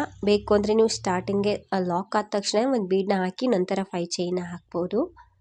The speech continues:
ನಾನು ಬೀಡ್‌ನ ಇಲ್ಲಿ ಥ್ರೆಡ್ಡಿಗೆ ಹಾಕ್ಕೊಂಡು ಅದನ್ನ ಲಾಕ್ ಮಾಡ್ತಾಯಿನಿ. ಲಾಕ್ ಆದ್ಮೇಲೆ ಅದನ್ನ ಸ್ಟ್ರೈಟಾಗಿ ಇಟ್ಕೊಂಡು ಬಟ್ಟೆ ಮೇಲೆ ಲಾಕ್ ಮಾಡ್ತಾಯಿನಿ. ಲಾಕ್ ಮಾಡ್ಕೊಂಡಿದ್ದಾದ್ಮೇಲೆ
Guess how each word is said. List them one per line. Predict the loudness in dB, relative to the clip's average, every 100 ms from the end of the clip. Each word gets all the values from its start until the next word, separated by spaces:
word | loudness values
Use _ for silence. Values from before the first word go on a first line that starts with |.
| _ _ _ _ _ _ _ _ _ 2
ನಾನು | 4 6
ಬೀಡ್‌ನ | 6 4 4 2
ಇಲ್ಲಿ | 2 2
ಥ್ರೆಡ್ಡಿಗೆ | 2 4 2 2
ಹಾಕ್ಕೊಂಡು | -2 -2 -2 -2
ಅದನ್ನ | 0 0 0
ಲಾಕ್ | 0 -2 0
ಮಾಡ್ತಾಯಿನಿ. | -4 -2 -2 0 0 2 0 -2 _ _ _ _ _ _ _ -2
ಲಾಕ್ | 2 2 4 2
ಆದ್ಮೇಲೆ | 2 2 0 0
ಅದನ್ನ | 2 2 0
ಸ್ಟ್ರೈಟಾಗಿ | 0 2 4 4 0
ಇಟ್ಕೊಂಡು | -2 -2 -2 2 2
ಬಟ್ಟೆ | 2 0 0 -2
ಮೇಲೆ | -2 0 2
ಲಾಕ್ | 2 0
ಮಾಡ್ತಾಯಿನಿ. | -2 -4 -4 -6 -6 -8 _ _ _ _ _ _ _ _ _ _ _ _ _ _ _ _ _ _ _ _ _ _ _ _ _ _ _ _ _ _ _ _ _ _ _ _ _ _ _ _ _
ಲಾಕ್ | 0 2 2
ಮಾಡ್ಕೊಂಡಿದ್ದಾದ್ಮೇಲೆ | -2 -2 0 0 0 -2 -6 -4 0